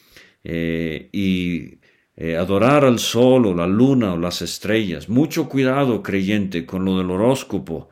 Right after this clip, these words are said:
el día de hoy, cosas que Dios aborrece. Y recuerde, eh, los paganos adoran animales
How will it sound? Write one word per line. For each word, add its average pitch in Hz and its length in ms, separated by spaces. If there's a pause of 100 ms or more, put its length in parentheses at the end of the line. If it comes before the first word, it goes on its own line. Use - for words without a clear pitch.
(300)
el 80 220
día 107 220
de 95 160
hoy, 92 260
cosas 143 600 (360)
que 101 160
Dios 127 480
aborrece. 101 640
Y 90 60
recuerde, 98 760 (760)
eh, 85 720
los 98 240
paganos 135 680
adoran 123 440
animales 107 960